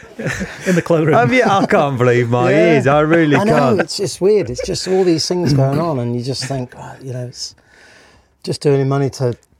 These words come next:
Speaker 3: to go and race."
Speaker 2: Yeah,
Speaker 3: And,
Speaker 2: yeah.
Speaker 3: um, as you do. Um, then, you know, at the time, borrowing the, the works van, if you like, which was strict instructions, I couldn't have any fuel or oil in it. <laughs> Obviously, Monday carrying meat, and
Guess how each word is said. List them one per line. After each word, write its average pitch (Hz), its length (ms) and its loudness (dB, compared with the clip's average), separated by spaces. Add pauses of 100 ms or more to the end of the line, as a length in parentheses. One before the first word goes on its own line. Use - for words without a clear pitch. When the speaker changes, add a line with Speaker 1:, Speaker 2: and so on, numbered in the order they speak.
(340)
Speaker 3:
to 143 100 -4
go 135 120 2
and 135 80 -2
race." - 380 -6 (100)
Speaker 2:
Yeah, - 240 -8 (220)
Speaker 3:
And, 131 200 -4
Speaker 2:
yeah. 139 240 0
Speaker 3:
um, 127 360 -4 (320)
as 120 180 -6
you 117 60 -4
do. 143 220 -2 (260)
Um, 127 540 -4 (960)
then, 131 640 -2
you 160 100 -10
know, 127 120 -4
at - 20 -4
the 127 80 -6
time, 131 320 -2
borrowing 127 440 -2
the, 117 220 -2 (880)
the 120 100 -4
works 127 340 0
van, 127 240 -2
if 107 140 -10
you 107 80 -6
like, 123 240 -2 (340)
which 147 300 -14
was 131 100 -12
strict - 320 -14
instructions, 120 580 -8
I 107 40 -10
couldn't 117 220 -8
have 117 140 -4
any 117 120 -6
fuel 120 380 -4
or 113 100 -2
oil 127 240 -2
in 104 100 -8
it. 147 200 -8
<laughs> - 80 -16
Obviously, 85 760 -4 (520)
Monday 143 360 0
carrying 123 460 -2
meat, 131 320 -2
and 127 200 -8